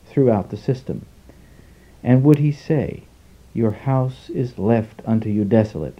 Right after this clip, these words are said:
as he did to the Jewish church, Matthew twenty-three thirty-eight? This subject is really quite an important one. What does God do in the event that his church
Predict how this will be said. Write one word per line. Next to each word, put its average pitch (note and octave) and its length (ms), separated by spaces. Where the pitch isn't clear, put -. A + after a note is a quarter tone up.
as G#2 180
he G#2 120
did G#2+ 280
to G2 80
the G#2 80
Jewish A#2 400
church, - 380
Matthew F#2 300
twenty-three F2+ 560
thirty-eight? F2 580
This B3 180
subject G#2+ 400
is A2+ 140
really B2 240
quite A2+ 260
an G2+ 80
important G2+ 480
one. C#2+ 300
What E3+ 300
does D#3+ 240
God E2 300
do F#2 220
in G2+ 80
the A2 160
event F#2+ 400
that G#2 180
his A#2+ 200
church - 540